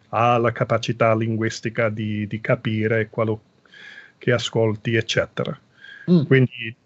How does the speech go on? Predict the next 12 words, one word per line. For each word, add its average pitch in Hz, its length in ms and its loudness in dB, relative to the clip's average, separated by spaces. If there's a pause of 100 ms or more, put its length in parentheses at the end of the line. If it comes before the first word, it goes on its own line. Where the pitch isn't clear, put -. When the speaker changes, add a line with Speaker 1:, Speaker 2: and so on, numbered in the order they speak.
(180)
Speaker 1:
diventa 131 480 2
più 190 220 4
importante 139 1120 2
ascoltare 120 880 -2
di 110 120 -6
pi-, - 220 -18 (760)
ascoltare 143 840 0 (440)
passivamente, 123 1120 -2 (1200)
e 110 880 -2
a 113 80 2
livello 123 720 4
C-, - 240 -10